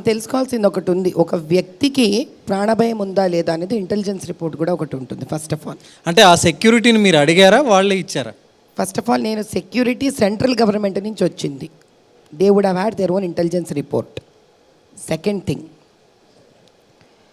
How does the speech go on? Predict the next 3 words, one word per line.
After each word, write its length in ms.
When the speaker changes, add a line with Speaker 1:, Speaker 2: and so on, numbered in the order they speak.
Speaker 1:
అసదుద్దీన్ 640
గారు 220
బీఆర్ఎస్ 600